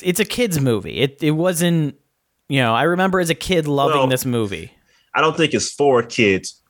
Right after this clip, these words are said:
Speaker 1: but this is a film that kids will laugh at.
Speaker 2: Right.
Speaker 1: You know, like, yeah, it's, I don't think it's a kid's movie, but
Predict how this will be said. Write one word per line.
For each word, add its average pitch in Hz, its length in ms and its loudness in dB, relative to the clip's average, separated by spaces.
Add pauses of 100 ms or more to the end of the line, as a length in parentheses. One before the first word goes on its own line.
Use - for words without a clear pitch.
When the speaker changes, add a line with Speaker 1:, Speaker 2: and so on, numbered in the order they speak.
Speaker 1:
but 101 240 -6
this 120 120 -4
is 120 180 -2
a 110 60 2
film 113 300 0
that 95 180 0
kids 110 300 0
will 95 180 -4
laugh 98 380 0
at. 92 220 -4 (160)
Speaker 2:
Right. 139 480 -2 (140)
Speaker 1:
You 104 100 -4
know, 87 240 0
like, 85 320 -2
yeah, 104 220 0
it's, 85 260 -4
I 104 80 0
don't 110 160 0
think 107 160 0
it's 98 160 -2
a - 80 -10
kid's 90 400 0
movie, 92 420 2
but 85 320 -2